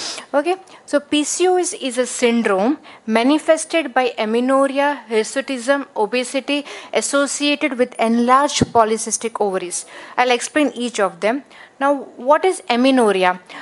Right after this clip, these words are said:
Let's say not amenorrhea, but I could, I could have put it up as an irregular periods. Amenorrhea is basically no periods. Okay, but not necessarily that you will not have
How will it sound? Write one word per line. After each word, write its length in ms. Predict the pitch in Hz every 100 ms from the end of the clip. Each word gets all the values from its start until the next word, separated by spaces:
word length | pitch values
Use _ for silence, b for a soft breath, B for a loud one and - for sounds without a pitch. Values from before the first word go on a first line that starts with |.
| B
Let's 220 | 269 330 -
say 320 | 359 330 - - -
not 200 | 269 311
amenorrhea, 680 | 285 233 262 254 202 202 277
but 180 | 277 269
I 100 | 262
could, 180 | 269
I 140 | - 262
could 140 | 269
have 160 | 262 262
put 160 | 254
it 100 | 269
up 140 | 269 262
as 180 | 247 254
an 180 | 254 -
irregular 500 | 254 254 226 220 196
periods. 600 | 220 196 185 208 302 - B B B B -
Amenorrhea 480 | 285 311 339 359
is 180 | 349 311
basically 640 | 220 240 233 285 311 320
no 180 | 294 285
periods. 720 | - 226 180 170 - - - - B B 277
Okay, 200 | 311 320
but 300 | 302 302 - _ _ -
not 260 | 294 381 311
necessarily 600 | 240 240 320 349 311 320
that 220 | 285 240
you 140 | 247
will 160 | 247 247
not 280 | 220 214 226
have 360 | 220 202 202